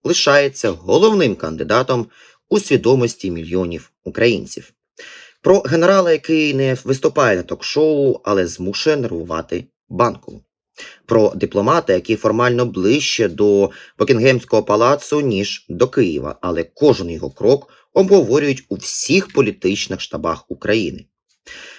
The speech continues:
Підтримайте це відео лайком, підпишіться на канал і обов'язково додивіться до кінця, бо далі ви почуєте те,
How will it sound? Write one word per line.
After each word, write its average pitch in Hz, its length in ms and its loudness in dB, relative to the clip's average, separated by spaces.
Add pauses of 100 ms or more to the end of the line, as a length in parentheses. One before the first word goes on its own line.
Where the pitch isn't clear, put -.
(140)
Підтримайте 190 480 4
це 120 160 0
відео 104 300 2
лайком, 147 400 2
підпишіться - 480 -6
на 98 100 -4
канал 101 480 -2
і 110 280 -2
обов'язково 90 800 0
додивіться 95 480 -4
до 98 120 -4
кінця, 82 440 -8
бо 85 340 -4
далі 98 420 0
ви 87 140 -6
почуєте 90 460 -4
те, 160 300 4